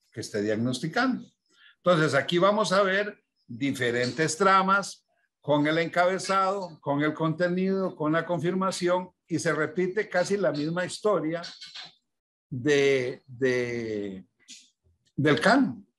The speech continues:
Tengo que hacer división de bit, entonces comienzo a agrandarlos, a ver que aquí me da, eh, bit de inicio. Voy a hacerlo un poquito más grande para que quede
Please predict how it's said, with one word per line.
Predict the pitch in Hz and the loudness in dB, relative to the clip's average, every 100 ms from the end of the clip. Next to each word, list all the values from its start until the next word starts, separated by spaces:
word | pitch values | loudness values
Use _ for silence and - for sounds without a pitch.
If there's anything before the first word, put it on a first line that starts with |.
| _ - - - | _ -20 -14 4
Tengo | 170 180 196 | 6 8 6
que | 190 | 4
hacer | 185 170 190 170 | 4 4 2 4
división | 160 147 131 139 131 131 | 4 4 2 0 2 2
de | 151 | 4
bit, | 180 196 202 147 | 4 4 2 -6
entonces | 123 131 123 143 | -6 -4 -2 -4
comienzo | - 127 120 120 135 | -4 -2 -2 0 2
a | 139 | 2
agrandarlos, | 147 156 160 185 180 185 185 - _ _ _ - | 2 2 4 4 2 -2 -8 -12 _ _ _ 0
a | 131 139 | 2 4
ver | 147 170 165 | 4 2 0
que | 156 | -2
aquí | 135 156 160 | -2 0 0
me | 160 | 2
da, | 147 160 170 - | 2 2 -2 -4
eh, | 139 160 - 123 131 123 | -4 -4 -4 -2 0 0
bit | 147 151 | 2 2
de | 147 | 2
inicio. | 143 156 202 185 - 185 180 165 _ _ _ _ _ _ | 0 0 -2 -2 -2 -4 -4 -10 _ _ _ _ _ _
Voy | 113 139 | -2 0
a | 135 | 0
hacerlo | 139 135 | -2 -2
un | |
poquito | 131 131 131 | -2 -4 -2
más | 139 139 | 0 0
grande | 151 165 156 170 180 - _ _ _ | 2 0 0 -2 -4 -10 _ _ _
para | 127 127 | 0 0
que | 127 135 | 0 -2
quede | - 175 185 175 - | 2 2 4 0 -4